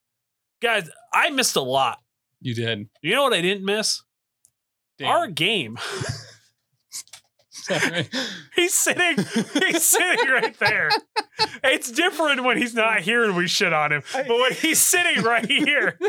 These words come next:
Speaker 3: <laughs> I fr-, I thought you said Danny at first, and I was
Speaker 1: <laughs>
Speaker 3: like,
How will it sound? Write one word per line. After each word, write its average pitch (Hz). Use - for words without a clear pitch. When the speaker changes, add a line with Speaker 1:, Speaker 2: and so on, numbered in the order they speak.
Speaker 3:
<laughs> -
I -
fr-, 262
I -
thought 277
you 262
said 147
Danny 190
at 190
first, 208
and 175
I 160
was 508
Speaker 1:
<laughs> 190
Speaker 3:
like, 139